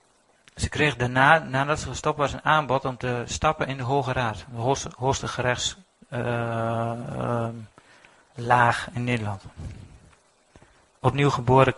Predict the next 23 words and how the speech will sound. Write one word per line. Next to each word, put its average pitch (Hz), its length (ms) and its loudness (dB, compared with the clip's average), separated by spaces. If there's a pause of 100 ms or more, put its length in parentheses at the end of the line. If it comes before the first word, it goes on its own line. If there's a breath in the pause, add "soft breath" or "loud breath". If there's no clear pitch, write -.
(120)
christelijke 127 420 -2
vrouw. 104 260 -8 (2000 soft breath)
En 139 180 4
er 131 60 4
zitten 143 240 2
niet 151 140 0
veel 165 220 2
rechters, 120 340 0
dus 117 160 -2
hun 120 100 -2
stem 131 300 0
telt 131 220 0
nogal. 107 420 -6
Komt 123 180 -6
wel 123 120 2
over, 117 280 4
zeg 104 180 -8
maar. 104 220 -12 (2000 loud breath)
En 131 240 0
deze 151 240 0
vrouw, 151 420 6
die, 123 340 2
eh, 117 380 2